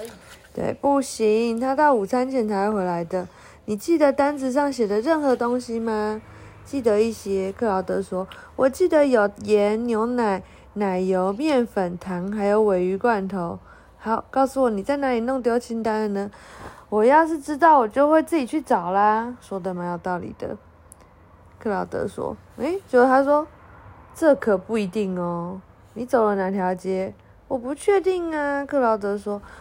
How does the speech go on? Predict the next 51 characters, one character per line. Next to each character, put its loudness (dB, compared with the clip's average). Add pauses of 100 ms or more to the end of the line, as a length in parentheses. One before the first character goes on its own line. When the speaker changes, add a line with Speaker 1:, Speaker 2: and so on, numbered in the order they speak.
(120)
Speaker 2:
我 -6
迷 -4
路 6
了 8
好 4
几 -6
次。 -2 (460)
好， 0 (180)
我 -2
大 0
侦 -2
探 0
奈 0
特 0
知 -8
道 4
该 0
怎 -4
么 -8
做 0
了。 -4 (180)
嗯， -8 (440)
你 -8
知 -4
道 4
该 -2
怎 -6
么 -10
做 -10
吗？ -10 (100)
Speaker 1:
不 -18
知 -16
道。 -18 (300)
Speaker 2:
你 -10
不 -6
知 0
道， 4
你 0
不 -4
是 0
小 0
皮 0
龙 -2 (800)
奈 -4
特 -4
吗？ -10 (200)
Speaker 1:
哎！ 4
Speaker 2:
<laughs> -14
小 -6
皮 -10
龙， -10